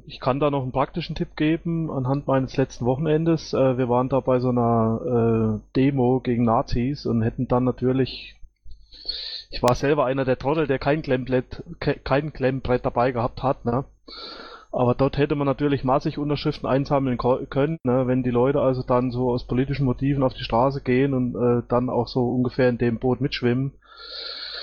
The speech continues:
dann hätten wir sicherlich, äh, ich schätze mal grob fünfzig bis hundert Unterschriften da locker einsammeln können, ne? Ist nicht so gewesen, beim nächsten Mal machen wir's besser.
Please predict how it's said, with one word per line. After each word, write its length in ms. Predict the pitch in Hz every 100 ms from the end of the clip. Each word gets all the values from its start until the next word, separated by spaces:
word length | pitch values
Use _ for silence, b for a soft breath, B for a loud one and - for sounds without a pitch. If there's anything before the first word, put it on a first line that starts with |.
| B B _ -
dann 400 | 120 123 123 117
hätten 320 | 117 127 131
wir 200 | 127 117
sicherlich, 680 | 120 127 123 120 - 139
äh, 240 | 123 120 110 98 98
ich 100 | -
schätze 260 | - - 123
mal 100 | 107
grob 380 | - 117 113 -
fünfzig 480 | 131 - - 120 -
bis 160 | -
hundert 240 | 123 117 127
Unterschriften 520 | 120 117 127 - 120
da 140 | 113
locker 260 | 113 117 110
einsammeln 520 | 117 117 120 113 107
können, 240 | 117 104
ne? 160 | 107 117
Ist 240 | 123 -
nicht 140 | 127 -
so 120 | 127
gewesen, 400 | 113 117 143 139
beim 140 | 117
nächsten 200 | 120 120
Mal 120 | 120 120
machen 100 | 117
wir's 140 | -
besser. 360 | 123 131 151